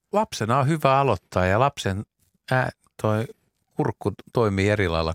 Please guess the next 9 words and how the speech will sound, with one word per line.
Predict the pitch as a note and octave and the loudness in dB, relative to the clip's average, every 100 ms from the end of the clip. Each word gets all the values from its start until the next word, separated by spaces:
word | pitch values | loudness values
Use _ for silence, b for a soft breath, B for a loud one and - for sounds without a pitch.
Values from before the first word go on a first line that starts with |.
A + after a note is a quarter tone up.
| - | 0
kuin | G2+ | 2
aikuiset. | F#2 D#2+ D2+ D#2 - | 2 -2 -6 -6 -8
Sieltä | F2 G#2 - | -6 -6 -2
lähtee | G#2+ F#2 - F2+ | -2 -2 -6 -6
kyllä | G2+ G#2 | -2 -2
aika | G#2 G#2 | 0 -2
hyvin | A#2 G2+ D#2+ C#2+ | -2 -2 -4 -6
nämä | - - | -12 -8
tämmöiset. | - - - | -8 -8 -14